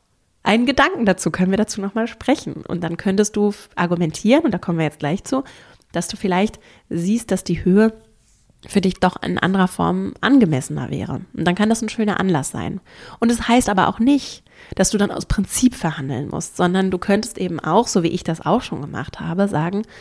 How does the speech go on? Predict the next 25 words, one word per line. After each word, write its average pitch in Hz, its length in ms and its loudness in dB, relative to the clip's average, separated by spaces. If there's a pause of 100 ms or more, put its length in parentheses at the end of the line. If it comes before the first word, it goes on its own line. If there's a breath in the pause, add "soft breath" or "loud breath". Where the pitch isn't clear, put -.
(280 loud breath)
„Ich - 140 0
finde 196 160 2
die 185 160 2
Höhe 185 220 6
sehr 170 160 0
angemessen, 190 720 0 (280 soft breath)
wunderbar, 208 640 6
da 190 80 0
müssen 214 240 4
wir 202 80 0
uns 190 100 -4
hier 196 100 0
nicht 208 140 -4
mit - 100 -2
irgendwelchen 185 300 0
Verhandlungen 214 320 2
rumschlagen, 160 640 -2
sondern 196 180 0
ich - 80 -10
kann 202 120 -4
mich 208 100 0
meiner 190 240 2
Arbeit 208 260 4
zuwenden 165 580 -2
und 214 360 -2